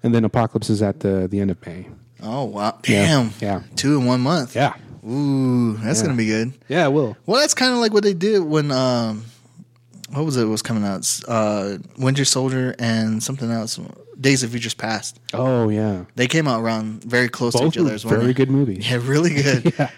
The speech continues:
Speaker 2: I think we were both excited for both. We can't miss these
Speaker 1: I
Speaker 2: two,
Speaker 1: know,
Speaker 2: you
Speaker 1: yeah.
Speaker 2: know?
Speaker 1: These,
Speaker 2: Yeah.
Speaker 1: and then we ended up seeing, uh, Winter Soldier twice.
Speaker 2: Yeah, Winter
Speaker 1: Yeah.
Speaker 2: Soldier twice, and I think I saw Apocalypse,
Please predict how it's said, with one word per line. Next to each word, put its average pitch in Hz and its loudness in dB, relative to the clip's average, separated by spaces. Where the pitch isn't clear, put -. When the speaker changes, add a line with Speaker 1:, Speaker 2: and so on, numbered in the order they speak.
Speaker 2:
I 139 -10
think 139 -2
we 143 2
were 139 4
both 135 2
excited 127 0
for 123 -6
both. 117 0
We 120 -2
can't 180 0
miss 190 2
these 165 -2
Speaker 1:
I 139 2
Speaker 2:
two, 175 4
Speaker 1:
know, 208 4
Speaker 2:
you 123 2
Speaker 1:
yeah. 160 4
Speaker 2:
know? 127 0
Speaker 1:
These, 143 0
Speaker 2:
Yeah. 123 -4
Speaker 1:
and 131 0
then 131 4
we 139 2
ended 135 2
up 131 0
seeing, 127 2
uh, 107 -4
Winter 110 -4
Soldier 98 0
twice. 98 -6
Speaker 2:
Yeah, 107 -2
Winter 113 -4
Speaker 1:
Yeah. 131 -2
Speaker 2:
Soldier 135 2
twice, 110 -2
and 107 -2
I 107 0
think 120 -2
I 113 2
saw 104 -2
Apocalypse, - -6